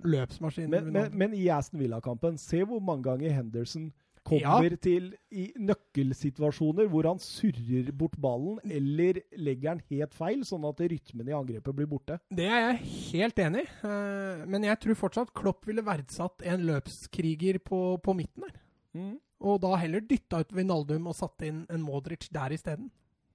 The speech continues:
Speaker 2: Ja, ja, kanskje det, kanskje det.
Speaker 1: Eller en Coutinho eventuelt.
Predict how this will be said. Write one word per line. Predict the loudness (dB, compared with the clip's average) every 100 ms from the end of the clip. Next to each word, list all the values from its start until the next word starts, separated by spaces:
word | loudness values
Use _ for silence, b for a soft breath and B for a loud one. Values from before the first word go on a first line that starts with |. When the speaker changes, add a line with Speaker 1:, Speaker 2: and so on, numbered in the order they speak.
| _ _ -6
Speaker 2:
Ja, | -4
ja, | -4 -8 -14 -12
kanskje | -10 -10 -10
det, | -12
kanskje | -10 -10 -8
det. | -10 -8
Speaker 1:
Eller | -4 -2 0
en | -2 -2
Coutinho | 0 2 2 0
eventuelt. | -4 -8 -14 _